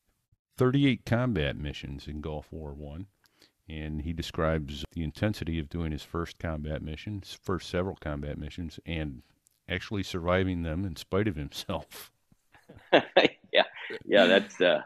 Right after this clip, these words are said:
Speaker 2: that's good stories right there. Good stories. Yeah, yeah. How, and, you know, he even said, uh,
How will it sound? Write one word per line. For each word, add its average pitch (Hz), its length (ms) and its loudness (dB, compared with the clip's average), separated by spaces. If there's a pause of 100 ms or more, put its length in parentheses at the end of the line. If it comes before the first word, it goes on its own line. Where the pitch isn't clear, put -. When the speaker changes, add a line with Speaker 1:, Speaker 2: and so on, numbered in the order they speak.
(340)
Speaker 2:
that's 117 240 8
good 104 220 6
stories 104 440 6
right 78 220 -4
there. 78 240 0 (500)
Good 110 200 6
stories. 80 440 2 (840)
Yeah, 98 180 4 (120)
yeah. 95 220 8
How, 104 200 6
and, 95 200 2
you 98 120 4
know, 92 180 4
he 104 280 4
even 90 180 0
said, 92 400 2
uh, 80 160 2